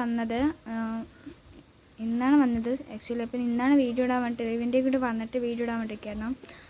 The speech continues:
അപ്പോൾ അവൻ്റെ ബാഗ് ബ്ലൂ ആണ്. ആ, എൻ-, കുറേ കാത്തിരുന്ന് വന്നായിരുന്നു, അതുകൊണ്ട് നല്ല സന്തോഷം ഉണ്ട് അവന്.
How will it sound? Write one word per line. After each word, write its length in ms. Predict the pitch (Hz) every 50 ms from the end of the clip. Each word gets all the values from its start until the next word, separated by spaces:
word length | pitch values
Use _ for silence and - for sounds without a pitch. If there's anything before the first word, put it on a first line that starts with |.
| - -
അപ്പോൾ 160 | - - 226 214
അവൻ്റെ 220 | 220 226 240 254 240 240
ബാഗ് 300 | 226 220 226 233 240 262 254
ബ്ലൂ 140 | 247 247 247 247 262 277 269 262
ആണ്. 180 | 240 233 233 247 285 320 - - - -
ആ, 20 | 233 220 226 220 - 208
എൻ-, 100 | 220 - _ _ _ _ _ _ _
കുറേ 140 | 254 269 311 320 -
കാത്തിരുന്ന് 460 | 320 285 277 285 285 339 330 330 349 339 330
വന്നായിരുന്നു, 480 | 302 302 294 294 294 277 262 262 262 269 262
അതുകൊണ്ട് 200 | 240 240 247 254 247
നല്ല 120 | 226 233 254 - 285
സന്തോഷം 440 | 254 233 226 226 226 247 240 - 269 262
ഉണ്ട് 120 | 254 240 233
അവന്. 240 | 220 220 214 220